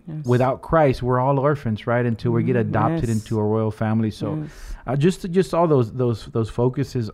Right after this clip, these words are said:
Speaker 2: on that. Uh, why, why, uh, what stands out, uh, to you about this women's conference that you want women to capture?
Speaker 1: I think right now this women's conference is, um, first of all, uh, it was, it was, uh,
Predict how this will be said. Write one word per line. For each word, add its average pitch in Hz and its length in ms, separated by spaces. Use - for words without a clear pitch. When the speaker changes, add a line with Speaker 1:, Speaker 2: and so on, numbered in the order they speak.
Speaker 2:
on 113 180
that. 107 220
Uh, 131 160
why, 135 500
why, 185 680
uh, 127 340
what 180 200
stands 208 460
out, 127 420
uh, 123 160
to 120 180
you 120 480
about 117 400
this 135 220
women's 131 320
conference 110 560
that 107 240
you 123 100
want 139 240
women 120 300
to 117 100
capture? - 520
Speaker 1:
I - 320
think 311 180
right 208 180
now 185 180
this 175 260
women's 165 260
conference 156 560
is, 147 280
um, 156 340
first 262 280
of 170 100
all, 147 240
uh, 156 200
it 196 120
was, 165 420
it 170 100
was, 156 360
uh, 147 160